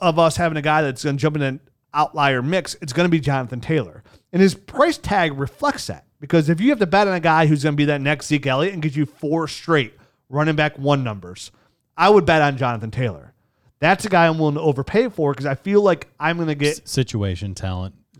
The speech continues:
Speaker 1: at least running back two numbers for the
Speaker 2: Usage.
Speaker 1: next four
Speaker 2: Yep.
Speaker 1: years.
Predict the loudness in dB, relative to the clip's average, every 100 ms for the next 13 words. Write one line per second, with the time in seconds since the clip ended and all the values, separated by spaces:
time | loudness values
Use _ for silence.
0 | -4 0 0 0 0 0 2 0 -2 -4
1 | -2 0 -2 -2 0 0 0 0 -2 -6
2 | -8 -2 2 2 -2 -8 -12 -18